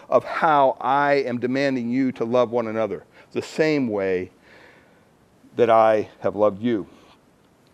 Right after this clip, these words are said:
Do you realize that in the New Testament, as Christians, we're commanded to love fifty-five times? Now,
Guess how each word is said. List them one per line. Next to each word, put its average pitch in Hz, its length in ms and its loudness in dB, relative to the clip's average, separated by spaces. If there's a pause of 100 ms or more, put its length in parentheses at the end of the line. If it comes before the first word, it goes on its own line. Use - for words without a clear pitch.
(720)
Do 123 120 -8
you 175 100 0
realize 175 400 2
that 127 140 -2
in 127 100 -4
the 123 80 -4
New 147 120 0
Testament, 139 540 -4
as 107 140 -2
Christians, 147 480 -6
we're 127 140 -2
commanded 117 540 -2
to 107 80 -4
love 107 380 2 (320)
fifty-five 107 600 -4
times? 95 420 -12 (3500)
Now, 123 500 0